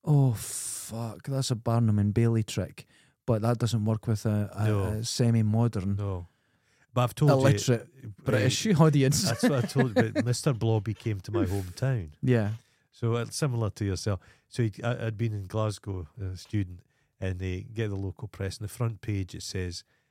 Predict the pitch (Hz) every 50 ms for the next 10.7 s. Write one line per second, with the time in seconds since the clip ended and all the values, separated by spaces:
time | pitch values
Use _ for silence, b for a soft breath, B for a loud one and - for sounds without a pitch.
0 | _ _ _ _ - - 120 110 113 113 107 104 101 90 - 104 95 90 90 101
1 | 101 107 104 - 110 90 - - - 92 82 76 - _ _ - 92 90 113 127
2 | 117 113 107 98 101 107 92 87 - - 104 92 85 80 78 - _ _ _ _
3 | - 92 104 127 123 - - 113 98 95 101 101 101 92 101 92 92 95 95 87
4 | 85 101 101 107 98 - 95 85 - - - - _ _ _ - - 107 92 90
5 | _ _ _ _ _ _ _ _ _ _ _ _ _ - 107 107 113 107 104 98
6 | 90 90 107 107 104 104 92 104 98 87 85 - 85 80 82 85 - - _ _
7 | _ _ _ _ _ _ _ _ 110 117 107 101 87 _ - - 123 117 123 -
8 | - - 104 101 92 92 95 101 101 98 98 104 107 110 - - 92 87 87 -
9 | - 123 104 95 98 - - 92 90 90 87 82 87 92 92 98 98 101 92 85
10 | 87 - - 92 85 - 85 - - 107 101 - - 90